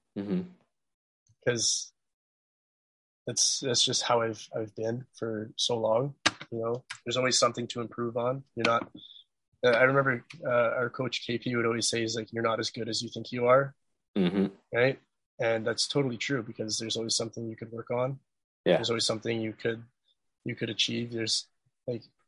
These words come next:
Speaker 2: like, uh, me wanting to have my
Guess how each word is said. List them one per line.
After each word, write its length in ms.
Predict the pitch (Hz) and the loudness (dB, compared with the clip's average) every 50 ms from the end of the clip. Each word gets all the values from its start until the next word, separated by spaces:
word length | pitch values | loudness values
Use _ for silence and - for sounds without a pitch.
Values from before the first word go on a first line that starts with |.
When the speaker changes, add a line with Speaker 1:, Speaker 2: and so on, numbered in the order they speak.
| _ _ - | _ _ -14
Speaker 2:
like, 280 | 147 135 131 - - | -12 -12 -12 -6 -2
uh, 400 | 113 120 120 120 120 117 117 120 117 - _ _ _ _ _ _ _ _ _ _ _ _ _ _ _ _ _ _ _ _ _ _ _ _ _ - - - - | 0 2 2 4 4 2 2 0 -4 -8 _ _ _ _ _ _ _ _ _ _ _ _ _ _ _ _ _ _ _ _ _ _ _ _ _ -6 -6 -4 -4
me 180 | 135 127 135 135 | 0 0 2 6
wanting 340 | 131 135 135 135 131 123 123 | 8 8 8 8 6 2 0
to 140 | - 131 | 2 4
have 200 | 123 131 131 127 | 6 6 4 4
my 300 | 135 131 127 123 123 123 | 6 4 4 4 4 2